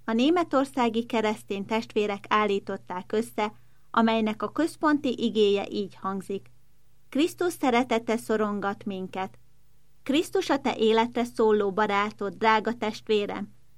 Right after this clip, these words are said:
Jézus Krisztus követői barátságot ápolnak egymással.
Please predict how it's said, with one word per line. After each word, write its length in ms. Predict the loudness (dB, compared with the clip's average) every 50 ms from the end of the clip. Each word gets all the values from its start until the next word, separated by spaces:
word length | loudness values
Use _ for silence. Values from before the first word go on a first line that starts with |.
| -20 -20 -20 -14 -4
Jézus 480 | 0 2 4 4 4 2 2 0 -2 -2
Krisztus 460 | -2 0 -2 0 0 0 -2 -2 0
követői 680 | 0 0 2 2 2 0 0 2 2 4 4 4 2
barátságot 840 | 0 0 2 2 4 2 2 0 -2 0 0 2 2 0 0 0 0
ápolnak 580 | -2 -2 0 0 0 0 0 0 -2 -4 -4 -4
egymással. 720 | -2 -2 0 0 0 0 0 -2 -4 -6 -8 -8 -8